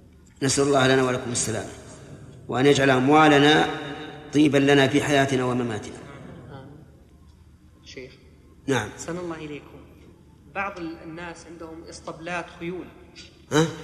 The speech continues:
Speaker 2: بعض الناس يصير عندهم اسطبل للخيول.
Speaker 1: نعم.
Speaker 2: ما الذي يجب فيها يا شيخ؟
Speaker 1: الظاهر غالب الناس عندنا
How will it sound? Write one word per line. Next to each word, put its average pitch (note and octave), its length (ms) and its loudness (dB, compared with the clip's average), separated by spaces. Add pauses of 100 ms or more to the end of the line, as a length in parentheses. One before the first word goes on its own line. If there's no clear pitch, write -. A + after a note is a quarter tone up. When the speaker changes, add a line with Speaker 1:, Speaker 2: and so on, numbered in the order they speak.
(360)
Speaker 2:
بعض E3+ 160 -6
الناس E3+ 460 -10
يصير E3 240 -10
عندهم E3 260 -12
اسطبل E3 360 -10 (180)
للخيول. F3 420 -8 (220)
Speaker 1:
نعم. C#3 240 2 (240)
Speaker 2:
ما A3+ 60 -4
الذي F3+ 260 -6
يجب C#3+ 160 -12 (100)
فيها B2+ 180 -16
يا B2 100 -18
شيخ؟ - 180 -20 (2750)
Speaker 1:
الظاهر D#3+ 320 6
غالب D3+ 360 6
الناس D3 320 4
عندنا B2+ 360 -2